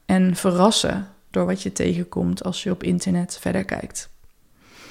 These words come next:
Dit is het voor deze week. Ik ben benieuwd naar je ervaring. Die kun je natuurlijk met me delen onder deze video als je hem op YouTube bekijkt. Ik ben ook op Instagram bereikbaar. Daar ben ik dolly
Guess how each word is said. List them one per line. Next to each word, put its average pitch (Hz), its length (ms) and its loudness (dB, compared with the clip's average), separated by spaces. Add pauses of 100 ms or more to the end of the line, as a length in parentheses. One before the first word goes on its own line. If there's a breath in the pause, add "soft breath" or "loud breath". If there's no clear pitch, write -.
(1160 soft breath)
Dit 208 240 6
is 220 140 6
het 202 300 -4
voor 185 340 4
deze 190 420 4
week. 175 540 2
Ik 180 120 0
ben 190 160 8
benieuwd 185 300 6
naar 180 140 4
je 175 100 2
ervaring. 202 600 4
Die 190 100 4
kun 196 160 4
je 185 100 4
natuurlijk 180 380 0
met 185 140 0
me 180 100 2
delen 202 560 6
onder 196 260 6
deze 185 280 2
video 214 460 6
als 202 160 0
je 202 80 0
hem 190 80 6
op 185 140 0
YouTube 196 380 2
bekijkt. 95 640 -4 (520 loud breath)
Ik 185 180 2
ben 196 260 4
ook 196 380 4
op 185 240 0
Instagram 196 520 4
bereikbaar. 185 560 2
Daar - 120 0
ben 170 160 2
ik - 220 -2
dolly 185 320 4